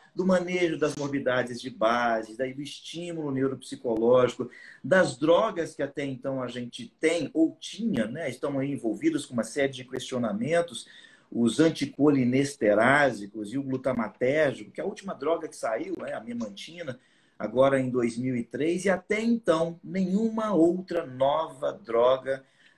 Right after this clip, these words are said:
havia aparecido aí pra gente. Até que agora, no dia sete de junho, o F D A, né, o órgão regulamentado, que regulamenta, né, as drogas nos Estados Unidos,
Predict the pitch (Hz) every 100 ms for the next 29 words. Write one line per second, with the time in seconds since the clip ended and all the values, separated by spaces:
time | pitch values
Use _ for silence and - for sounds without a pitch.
0 | - 139 117 135 147 147 139 - 143 143
1 | 135 143 170 143 107 107 104 107 101 101
2 | 98 95 110 - 151 170 127 131 151 170
3 | 135 117 113 113 - 120 113 113 - 160
4 | 123 143 170 170 - - _ _ 127 120
5 | 127 127 - 123 127 170 110 110 107 110
6 | 127 113 107 107 107 107 107 101 101 101
7 | 101 98 - 107 107 113 104 104 139 135
8 | 98 95 95 98 98 - 104 104 101 98
9 | - 117 - 117 - 160 123 156 156